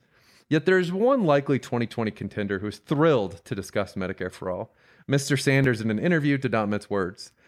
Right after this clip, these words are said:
The only role for private insurance in the system he envisioned would be cosmetic surgery.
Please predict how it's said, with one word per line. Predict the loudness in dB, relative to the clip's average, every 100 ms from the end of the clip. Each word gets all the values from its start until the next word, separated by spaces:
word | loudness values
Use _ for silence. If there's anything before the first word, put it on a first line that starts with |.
| -20 _
The | 2 4
only | 4 4
role | 4 4 2
for | 0
private | 0 2 2 2
insurance | -2 0 0 0 -2
in |
the | -6
system | -2 -2 0 -2
he | 0
envisioned | 0 0 0 -2
would | -2
be | -4
cosmetic | -2 2 2 2 0 0
surgery. | 0 -2 0 -6 -6